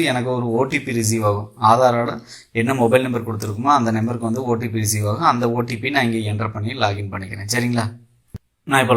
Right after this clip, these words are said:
லாகின் பண்ணி உள்ளே வந்துட்டேன். லாகின் பண்ணி உள்ளே வந்ததுமே பார்த்தீங்க அப்படின்னா Unique Identification Authority of India அப்படின்னு சொல்லிட்டு அந்த ஆதார் பேஜுக்கு வந்துடும். நான் இப்போ லாகின் பண்ணிட்டேன். இங்கே என் ஃபோட்டோ இருக்குது. So கீழேயே பார்த்தீங்கன்னா யார் யாரெல்லாம் கம்பல்சரி இது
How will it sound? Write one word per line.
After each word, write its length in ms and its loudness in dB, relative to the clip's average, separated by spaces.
லாகின் 320 4
பண்ணி 220 -2
உள்ளே 200 2
வந்துட்டேன். 340 -2
லாகின் 320 2
பண்ணி 240 -6
உள்ளே 220 2
வந்ததுமே 340 -2
பார்த்தீங்க 300 0
அப்படின்னா 220 -6
Unique 240 -6
Identification 680 -4
Authority 460 -4
of 40 -6
India 280 0
அப்படின்னு 260 -4
சொல்லிட்டு 260 -6
அந்த 160 0
ஆதார் 260 2
பேஜுக்கு 320 -4
வந்துடும். 280 -6
நான் 140 -2
இப்போ 160 0
லாகின் 300 4
பண்ணிட்டேன். 320 -2
இங்கே 120 -4
என் 120 -4
ஃபோட்டோ 300 -2
இருக்குது. 240 -6
So 180 -10
கீழேயே 360 6
பார்த்தீங்கன்னா 320 4
யார் 220 8
யாரெல்லாம் 360 0
கம்பல்சரி 520 0
இது 100 -8